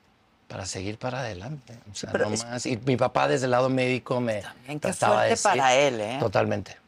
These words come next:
Speaker 1: Digo, él no se metió
Speaker 2: Él no
Speaker 1: a
Speaker 2: te
Speaker 1: operarme,
Speaker 2: trató, claro.
Speaker 1: obviamente, pero
Speaker 2: ¿Él es
Speaker 1: él
Speaker 2: cirujano?
Speaker 1: Él es cirujano general, pero él consiguió cuando me tuvieron que, o sea, él, él opera lo de la mesentérica, es, pero consi-,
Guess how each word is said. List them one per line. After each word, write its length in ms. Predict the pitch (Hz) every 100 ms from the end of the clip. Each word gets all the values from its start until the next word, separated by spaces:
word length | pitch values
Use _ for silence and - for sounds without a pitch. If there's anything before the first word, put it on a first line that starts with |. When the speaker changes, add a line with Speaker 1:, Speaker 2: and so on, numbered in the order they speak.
| _ -
Speaker 1:
Digo, 180 | 156
él 80 | 143
no 120 | 151
se 120 | 143 143
metió 260 | 113 92
Speaker 2:
Él 60 | 107
no 60 | 135
Speaker 1:
a 80 |
Speaker 2:
te 60 | 202
Speaker 1:
operarme, 500 | 135 143 139 123 139
Speaker 2:
trató, 240 | 151 175 156
claro. 120 | 123
Speaker 1:
obviamente, 760 | 127 123 123 120 127 113 117 208 _ _ _ _ _ _ _
pero 140 | - 185
Speaker 2:
¿Él 60 |
es 100 | 208
Speaker 1:
él 60 | 202
Speaker 2:
cirujano? 580 | 180 151 - 160 196 370 _
Speaker 1:
Él 140 | 123
es 100 | 127
cirujano 340 | 117 107 95 98
general, 420 | 95 95 131 117 - _ _ _ _ _
pero 200 | 98 104
él 100 | 101
consiguió 580 | 120 113 - 101 95 107
cuando 200 | 135 110
me 100 | 92
tuvieron 320 | - 101 110
que, 140 | 101 -
o 80 |
sea, 180 | 95 110
él, 120 | 104 110
él 140 | 110
opera 640 | 117 - 101 101 101 90 90
lo 200 | 92 90
de 80 | 85
la 100 | 82
mesentérica, 720 | 85 - 87 82 90 90 -
es, 240 | 87 90 - _ _ _ _ _ _ _ _ _ _ _
pero 580 | 117 107 104 98 95 92 - _ _ _ _ _ _
consi-, 440 | 101 95 101 117